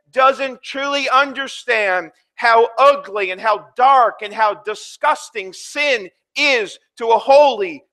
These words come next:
God. The Bible says that man is unreasonable. In verse eleven, the Bible says that men, they are unresponsive.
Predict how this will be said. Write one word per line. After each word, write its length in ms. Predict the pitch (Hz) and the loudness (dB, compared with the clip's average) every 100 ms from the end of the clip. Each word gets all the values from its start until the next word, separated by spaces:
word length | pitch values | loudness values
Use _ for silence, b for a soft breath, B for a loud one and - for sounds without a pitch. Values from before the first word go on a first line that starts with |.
| _ | _
God. 480 | 208 208 156 117 107 101 107 _ _ _ _ _ _ _ | 0 2 0 -4 -14 _ _ _ _ _ _ _ _ _
The 80 | 135 | -4
Bible 380 | 165 196 180 175 | -2 -2 -4 -12
says 380 | - 196 180 | -8 -6 -6
that 200 | 160 170 | -8 -10
man 300 | 170 185 185 | -8 -6 -6
is 160 | 180 165 | -8 -8
unreasonable. 960 | 175 170 165 185 165 185 180 175 120 - _ _ _ _ _ | -8 -8 -12 -14 -14 -16 -14 -14 -14 -18 _ _ _ _ _
In 80 | 208 | -4
verse 260 | 196 233 226 | 2 2 2
eleven, 440 | 208 214 254 240 | 2 4 4 0
the 100 | 208 | 0
Bible 380 | 208 214 208 214 | 0 0 0 -8
says 200 | - 233 | -8 -6
that 200 | 208 220 | -6 -6
men, 400 | 196 226 240 208 - _ _ _ | -4 0 0 -2 -12 _ _ _
they 140 | 220 226 | 0 2
are 220 | 208 214 | 4 2
unresponsive. 1400 | 214 214 208 202 - 214 - - 220 240 254 - 233 170 | 2 0 -2 -6 -12 -12 -12 -8 -2 -2 -4 -6 -4 -4